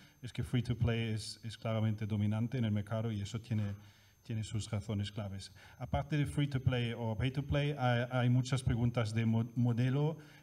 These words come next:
eh, del juego que se va a aplicar. Y, y esto se, eh, también descomponemos un poco.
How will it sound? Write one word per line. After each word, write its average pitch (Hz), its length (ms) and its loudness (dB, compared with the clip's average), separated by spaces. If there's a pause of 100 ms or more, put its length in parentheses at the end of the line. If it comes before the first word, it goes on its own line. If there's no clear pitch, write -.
(120)
eh, 117 400 2
del 120 200 2
juego 123 520 0
que 127 140 -2
se 120 140 0
va 107 180 0
a 104 40 0
aplicar. 98 440 -6 (160)
Y, 107 340 -4
y 113 200 -2
esto 135 260 -2
se, 127 500 -2 (300)
eh, 113 560 -6
también 120 260 2
descomponemos 123 840 2
un 117 80 2
poco. 123 420 -2